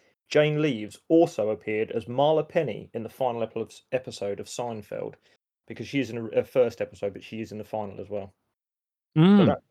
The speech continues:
Speaker 1: quite an interesting one. And as he mentioned scene cards, which has brought me to this, the Act One, Scene Two title card reads, "Does he or doesn't he?"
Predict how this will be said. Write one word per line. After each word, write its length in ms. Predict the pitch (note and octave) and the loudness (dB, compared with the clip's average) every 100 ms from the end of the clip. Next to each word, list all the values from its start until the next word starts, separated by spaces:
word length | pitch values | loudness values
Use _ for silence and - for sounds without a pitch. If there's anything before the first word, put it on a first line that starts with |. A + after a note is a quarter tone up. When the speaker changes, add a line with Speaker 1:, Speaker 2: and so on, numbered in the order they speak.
| - | -4
Speaker 1:
quite 120 | G#2+ | -4
an 60 | G#2+ | -4
interesting 380 | G#2 G2 - | -6 -10 -8
one. 160 | G#2 A2 _ _ - | -8 -8 _ _ -4
And 340 | C3+ D3 C#3+ - _ _ _ - | -2 0 -4 -10 _ _ _ -4
as 160 | C3+ | -2
he 80 | C3+ | 0
mentioned 400 | C3 B2+ - A#2+ | -2 -2 -6 -8
scene 300 | - C#3+ B2+ | -2 -2 -2
cards, 280 | G#2+ G#2 G#2+ F#2+ | -4 -6 -6 -12
which 220 | G#2 - | -12 -10
has 120 | G#2+ F#2+ | -14 -12
brought 280 | - A#2+ - | -6 -4 -6
me 100 | A2 | -10
to 120 | A2 | -4
this, 360 | A#2 A#2 - - | -2 -2 -4 -10
the 200 | C3+ - | -10 -6
Act 260 | D#3 - - | -6 -6 -2
One, 260 | C#3 C3 | 0 0
Scene 480 | B2+ - E3+ D3+ D3 | -6 -8 -6 -4 -6
Two 340 | C#3 D3 A2 G2+ | -4 -2 -2 -4
title 360 | D#3 F3 B2 | 0 0 -2
card 320 | - G2 G2 | -6 -6 -4
reads, 380 | G#2 A#2+ A#2 - _ - | -6 -6 -8 -12 _ 0
"Does 240 | C#3+ D3+ | 2 0
he 280 | - D3 C#3 | -6 -8 -6
or 140 | B2 B2 | -4 -4
doesn't 440 | - C#3+ D#3 A2+ | 0 -2 -2 -10
he?" 300 | - F#2+ - | -10 -12 -12